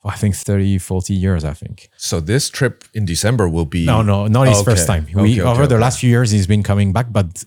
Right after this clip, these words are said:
Speaker 1: I think for a big chunk of time, he didn't come back for, yeah, like, thirty plus years.
Speaker 2: Wow.
Speaker 1: So I think he still have, you know, this kind of, um,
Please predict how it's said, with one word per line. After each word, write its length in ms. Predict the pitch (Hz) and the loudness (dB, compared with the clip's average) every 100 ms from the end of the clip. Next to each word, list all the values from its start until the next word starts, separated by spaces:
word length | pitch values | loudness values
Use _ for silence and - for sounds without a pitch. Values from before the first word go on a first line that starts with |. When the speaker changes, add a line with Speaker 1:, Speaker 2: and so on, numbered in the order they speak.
| - | -6
Speaker 1:
I 100 | - | -2
think 280 | 113 110 | 0 0
for 240 | - 107 87 | 0 -2 -2
a 40 | |
big 220 | 80 104 | 0 -2
chunk 320 | - 107 85 - - | -2 -4 -4 -10 -8
of 120 | 95 | -6
time, 320 | - 107 82 | -4 -4 -2
he 280 | 87 - 95 | -4 -4 -2
didn't 300 | 90 85 80 | -2 -2 -4
come 200 | - 80 | -6 -6
back 160 | 80 - | -6 -8
for, 180 | 82 | -10
yeah, 200 | 87 85 | -8 -8
like, 180 | - 82 | -10 -12
thirty 240 | - 87 82 | -8 -8 -8
plus 300 | - 90 - | -10 -12 -10
years. 240 | - 104 | -12 -12
Speaker 2:
Wow. 640 | 85 76 76 67 67 69 - | -12 -10 -12 -12 -14 -14 -6
Speaker 1:
So 460 | - 90 87 80 92 | 0 2 0 -2 -2
I 120 | 95 | -2
think 160 | 131 | 0
he 80 | 120 | 0
still 240 | 95 107 92 | 0 -2 0
have, 160 | 98 | 0
you 100 | 98 | 0
know, 80 | 90 | 0
this 180 | 85 85 | -2 -4
kind 140 | 98 | -4
of, 140 | 90 80 | -4 -4
um, 380 | 80 73 - | -6 -6 -12